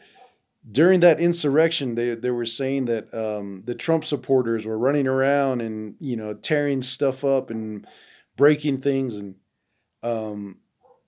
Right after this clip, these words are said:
and it was something like the cops couldn't control them. But yet on this video, it's got no sound. So it's kinda like one of those, uh, security cameras.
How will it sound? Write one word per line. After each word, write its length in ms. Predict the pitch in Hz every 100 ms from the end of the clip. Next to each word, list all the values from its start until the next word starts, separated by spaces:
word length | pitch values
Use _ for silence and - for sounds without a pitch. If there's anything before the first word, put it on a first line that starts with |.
| - _
and 320 | 143 131 120
it 120 | 117 101
was 200 | 131 127
something 280 | 214 208
like 220 | 139 131 117
the 80 |
cops 400 | 123 151 151 139
couldn't 220 | - 160 147
control 580 | 147 127 - 165 160
them. 280 | 127 104 101 - - _ _
But 300 | 110 95 139
yet 340 | 135 143 202 -
on 160 | 143 151
this 160 | 143
video, 380 | 113 202 185 139
it's 100 | 131
got 160 | 190 170
no 160 | 196
sound. 440 | 180 165 170 151 131
So 100 | 135
it's 100 | 127
kinda 180 | 185
like 160 | 165 131
one 120 | 127
of 80 | 139
those, 260 | 127 127 110
uh, 160 | 107
security 480 | 98 113 - 160 131
cameras. 540 | - 117 92 98 92